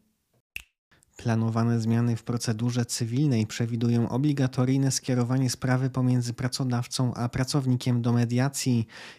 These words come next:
jeżeli nie podjęły one próby ugodowej lub nie podały dostatecznie jasnej i przekonującej przyczyny niepodjęcia polubownego załatwienia sporu.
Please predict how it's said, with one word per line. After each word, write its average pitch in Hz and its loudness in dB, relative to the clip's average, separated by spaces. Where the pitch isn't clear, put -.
jeżeli 117 4
nie 123 4
podjęły 135 2
one 127 4
próby 131 0
ugodowej 127 4
lub 113 0
nie 117 2
podały 120 2
dostatecznie 123 0
jasnej 120 0
i 120 -2
przekonującej 139 0
przyczyny 127 2
niepodjęcia 143 2
polubownego 143 2
załatwienia 117 0
sporu. 135 2